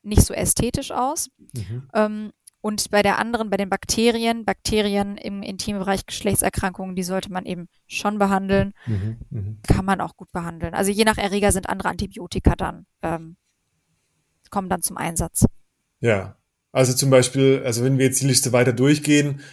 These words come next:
Speaker 2: und wir kommen zu den Themen wie Herpes, ähm, Genitalwarzen, das sind alles Dinge, die man auf der Oberfläche sehen kann,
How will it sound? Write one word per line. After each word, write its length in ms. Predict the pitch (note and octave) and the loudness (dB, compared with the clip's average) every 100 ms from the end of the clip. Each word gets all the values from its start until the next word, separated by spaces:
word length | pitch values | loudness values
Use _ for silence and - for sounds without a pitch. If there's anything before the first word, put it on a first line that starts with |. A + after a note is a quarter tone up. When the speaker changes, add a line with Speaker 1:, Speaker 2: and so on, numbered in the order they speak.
| _ | _
Speaker 2:
und 140 | B2+ B2 | -2 0
wir 100 | B2 | 2
kommen 300 | B2+ B2 A#2+ | 2 2 0
zu 160 | B2+ | 0
den 160 | A#2+ A#2+ | 0 0
Themen 380 | A#2+ B2 B2 A#2+ | 2 2 2 0
wie 360 | B2 A#2+ A#2 | 0 2 0
Herpes, 920 | A2+ C3+ C#3+ C#3+ C#3 C3 - - - _ _ _ _ _ - | 4 6 6 6 6 6 4 2 -2 _ _ _ _ _ -10
ähm, 680 | A2+ A2+ A2+ A2+ A2 A2+ A2+ | -6 -2 -2 -2 -4 -4 -4
Genitalwarzen, 1120 | C3 C3 C3 C3 C#3 C3 B2+ B2+ - B2+ B2+ | 0 0 4 6 6 6 6 4 0 0 0
das 140 | A#2+ D#3+ | 0 0
sind 80 | |
alles 340 | B2 C3+ C#3+ C3+ | 0 2 2 2
Dinge, 260 | C#3+ C#3+ | 2 2
die 120 | C3 C3+ | 2 2
man 240 | B2+ C3+ | 2 0
auf 240 | A#2+ A#2 | -2 -4
der 320 | - A#2 B2 D#3 | 0 0 0 2
Oberfläche 420 | D3+ D3 C3+ B2+ | 4 4 4 2
sehen 340 | - D3 D3+ | 4 4 4
kann, 460 | D3 C#3 C#3 C3+ | 4 4 4 0